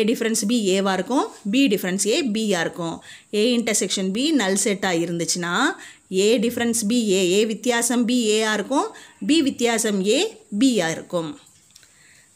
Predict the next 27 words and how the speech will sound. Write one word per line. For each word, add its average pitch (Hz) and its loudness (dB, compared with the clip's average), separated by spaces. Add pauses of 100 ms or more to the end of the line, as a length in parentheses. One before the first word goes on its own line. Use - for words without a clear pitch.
இப்ப 277 -4 (160)
எக்ஸாம்பிள் 240 0 (140)
ஒன் 202 0
பாயிண்ட் 220 0
ஃபோர்டீன், 170 0
எடுத்துக்காட்டு 220 -2 (120)
ஒண்ணு 214 0
புள்ளி 190 0
பதினாலு 180 2
பார்க்கலாம். 175 -2 (480)
If 233 0 (220)
A 320 4 (160)
equal 262 0
to 269 4 (120)
minus 247 2
three, 269 4 (120)
minus 233 2 (120)
two, 254 2 (300)
one 202 2 (180)
four 190 2 (540)
and 208 2 (120)
B 262 2 (160)
equal 247 2
to 262 4 (160)
zero, 240 2 (320)
one, 202 0 (260)
two, 240 2